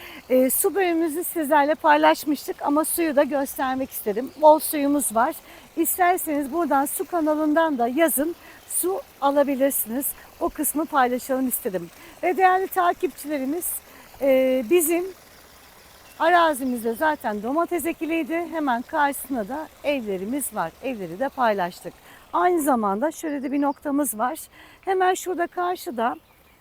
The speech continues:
şu kısımda muz seraları var. Gönen'de jeotermal suyuyla beraber muz yetişiyor o seralarda. Muz seralarına çok yakın bir bölgedeyiz. Dileyen kendine ait küçük bir serada yapabilir.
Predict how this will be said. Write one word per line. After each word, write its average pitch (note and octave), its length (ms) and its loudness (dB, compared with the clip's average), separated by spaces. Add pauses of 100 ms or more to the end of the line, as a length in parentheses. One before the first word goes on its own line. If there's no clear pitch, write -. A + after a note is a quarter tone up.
(120)
şu - 220 -6
kısımda E4+ 540 -2
muz E4+ 240 -2
seraları C4+ 600 0
var. E3 220 -2 (460)
Gönen'de E4 760 -2
jeotermal D4+ 720 -2
suyuyla D4 600 -2
beraber A#3 500 -2 (100)
muz C#4 360 -4
yetişiyor C4+ 540 -6
o F#3+ 100 -2
seralarda. F3 720 -2 (340)
Muz E4+ 180 -6
seralarına C#4+ 520 -4
çok - 260 -10
yakın D4+ 360 -6
bir A#3+ 120 -6
bölgedeyiz. B3 680 -4 (320)
Dileyen D4+ 380 2
kendine D#4+ 460 2
ait A#3 260 2
küçük - 360 -6
bir B3+ 60 -4
serada D4 580 -4 (100)
yapabilir. A#3+ 600 -4